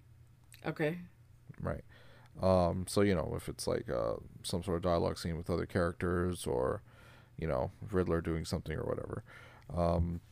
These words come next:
Speaker 1: So
Speaker 2: so
Speaker 1: they're gonna put a hold on whatever they need to film with him and
Speaker 2: Yeah.
Speaker 1: just focus on all of the other scenes.
Speaker 2: Yeah, and whatever can be done with the stunt guy, they'll do with the stunt guy, you know?
Speaker 1: Right, okay.
Speaker 2: Um, but yeah, uh, they're,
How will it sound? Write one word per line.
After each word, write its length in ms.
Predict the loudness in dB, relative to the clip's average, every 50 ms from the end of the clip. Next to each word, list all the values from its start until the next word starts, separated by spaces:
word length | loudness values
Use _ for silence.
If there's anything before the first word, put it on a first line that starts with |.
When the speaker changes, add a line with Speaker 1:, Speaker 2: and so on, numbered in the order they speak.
| -14 -4
Speaker 1:
So 140 | 2 8 10
Speaker 2:
so 60 | 12
Speaker 1:
they're 80 | 12 12
gonna 300 | 12 10 4 2 2 0 -2
put 160 | 2 4 6
a 320 | 8 8 8 8 6 4 2
hold 320 | 4 4 4 4 4 6
on 280 | 4 4 4 2 0 -2 -4
whatever 420 | -4 0 2 2 4 4 4 2
they 140 | 2 2 2
need 180 | 2 2 0 0
to 60 | -2
film 240 | -2 -2 0 0 0
with 140 | -2 -2 -2
him 240 | -2 -2 0 0
and 580 | -2 -2 -2 -4 -4 -8 -10 -6 -4 0 2 2
Speaker 2:
Yeah. 160 | 2 2 0 -2 -6 -14 -20 -20 -20 -20 -8 -2
Speaker 1:
just 200 | 0 0 0 2
focus 320 | 2 2 2 2 0 -2
on 160 | 0 0 0 2
all 140 | 2 0
of 100 | 0 0
the 140 | 0 0 0
other 240 | 0 0 0 -2 -2
scenes. 440 | -2 -4 -4 -4 -4 -6 -8 -12 -14 -16 -12 -4 0
Speaker 2:
Yeah, 220 | 2 4 4 2 2
and 140 | 2 4 8
whatever 260 | 8 10 10 10 8
can 200 | 6 4 2 0
be 100 | 2 0
done 180 | 0 0 0 0
with 120 | -2 -4
the 80 | -6 -6
stunt 320 | -6 -2 -2 -2 -2 0
guy, 260 | 0 2 4 4 4 2
they'll 160 | 0 -2 -4
do 160 | -4 -4 -4
with 120 | -4 -6
the 100 | -8 -10
stunt 300 | -8 -4 -4 -4 -4 -4
guy, 180 | -8 -10 -8 -8 -8
you 60 | -8
know? 220 | -6 -4 -4 -6 -6 -10 -20 -20 -20 -20 -20 -20 -20 -20 -20 -20 -20 -20 -20 -20 -10 -4
Speaker 1:
Right, 240 | 0 0 0 0 -2 -6 -12 -6 -4
okay. 280 | -4 0 0 0 -2 -2 -4 -2 2
Speaker 2:
Um, 420 | 4 4 6 6 4 4 2 0 2
but 140 | 4 4 6
yeah, 220 | 6 6 4 4 0 -4 -10 -20 -20 -20 -12 -4 -2
uh, 220 | 0 2 2 2
they're, 320 | 2 4 4 4 4 2